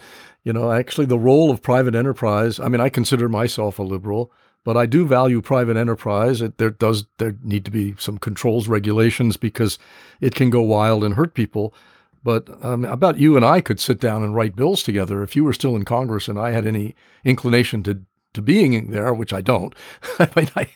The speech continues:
you know, so, so what you're, what, what I'm hearing from you actually is a ground that you're, uh, describing, a kind of a, a landscape, a political landscape,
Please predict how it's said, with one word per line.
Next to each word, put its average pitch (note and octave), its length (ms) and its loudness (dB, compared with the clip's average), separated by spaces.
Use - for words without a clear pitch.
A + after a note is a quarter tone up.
you D#3 80 4
know, D3+ 100 6
so, E3+ 240 2
so - 160 0
what F3 200 2
you're, C#3+ 180 2
what, E3 220 0
what C#3 120 -6
I'm B2 140 -2
hearing G#3 340 2
from A2+ 200 -2
you G#2+ 180 2
actually G#2+ 520 -2
is C#3+ 240 2
a B2 120 2
ground A#2 600 0
that A#2+ 160 -8
you're, C#3+ 500 2
uh, G#2+ 180 -10
describing, A#2+ 640 2
a G2 80 -4
kind A#2+ 220 -4
of G#2+ 120 0
a, F#2+ 200 -2
a F#2+ 80 -8
landscape, A#2 640 0
a G2 60 -12
political E3 440 -2
landscape, F#2+ 600 -8